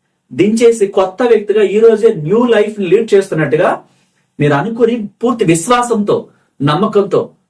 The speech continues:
చాలా అద్భుతంగా మాట్లాడండి. మీకు అద్భుతాలు జరుగు తీరుతాయి అన్నమాట. ఎందుకంటే అంతకు మించిన శక్తి మరొకటి దొరకదు ఎక్కడా కూడా. ఇంకా ఏ కాలాల్లో ఎప్పటికీ కూడా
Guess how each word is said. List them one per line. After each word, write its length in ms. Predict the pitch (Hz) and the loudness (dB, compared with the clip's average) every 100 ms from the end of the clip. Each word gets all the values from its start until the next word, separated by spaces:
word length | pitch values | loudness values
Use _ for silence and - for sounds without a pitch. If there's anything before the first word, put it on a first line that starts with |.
| _ _ _ - | _ _ _ -4
చాలా 420 | 151 196 220 - - | 0 0 0 -2 -6
అద్భుతంగా 500 | 131 135 196 202 190 | -6 -2 0 0 0
మాట్లాడండి. 540 | 151 131 110 101 95 - _ _ _ _ _ _ _ _ _ 254 | -2 -6 -8 -10 -14 -20 _ _ _ _ _ _ _ _ _ -2
మీకు 240 | 233 226 | 0 0
అద్భుతాలు 600 | 190 - 151 151 - 104 104 | -4 0 0 0 -4 -4 -6
జరుగు 340 | 101 120 139 | -2 0 0
తీరుతాయి 380 | 139 120 110 98 | 0 -2 0 -4
అన్నమాట. 240 | 98 95 - _ _ _ _ 123 | -2 -6 -8 _ _ _ _ -2
ఎందుకంటే 680 | 135 143 143 123 180 262 - _ _ - | 0 2 0 0 -2 -4 -6 _ _ -6
అంతకు 340 | 104 143 151 | -4 -2 0
మించిన 320 | 147 143 208 | 0 2 0
శక్తి 380 | 190 - 147 - | -2 -4 -2 0
మరొకటి 380 | 160 127 143 135 | 0 0 -2 -2
దొరకదు 320 | 127 107 - | -2 0 0
ఎక్కడా 220 | - 156 | -2 -2
కూడా. 260 | 175 147 110 - _ _ _ _ _ _ | -2 -2 -4 -12 _ _ _ _ _ _
ఇంకా 220 | 151 147 196 | -2 2 0
ఏ 320 | 143 175 226 | 2 2 2
కాలాల్లో 540 | 208 190 214 220 226 | 0 0 2 2 0
ఎప్పటికీ 540 | 165 147 - 254 262 254 | 0 -2 -2 -4 -4 -2
కూడా 380 | 226 208 196 | 0 0 -2